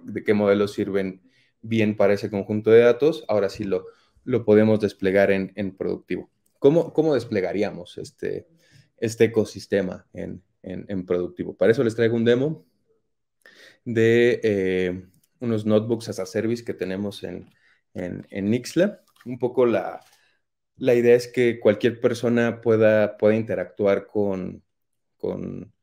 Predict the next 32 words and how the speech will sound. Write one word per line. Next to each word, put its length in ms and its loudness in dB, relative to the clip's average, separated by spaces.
con 160 -2
la 60 0
aplicación 540 -4
que 100 0
tenemos. 560 -2
Y 180 -6
cuando 400 0
me 80 -2
refiero 240 2
a 40 0
cualquier 280 -4
persona, 380 -6
es 120 -4
cualquier 400 -4
persona, 340 -12
¿no? 280 -4
Desde 800 -2
personas 500 0
con 260 0
un, 420 0
con 180 -2
un 120 0
nivel 340 0
técnico 480 -2
muy 280 0
alto 380 -2
hasta 440 -4
personas 520 -2
de 160 0
negocio 460 -2
que 100 -6
solamente 840 -4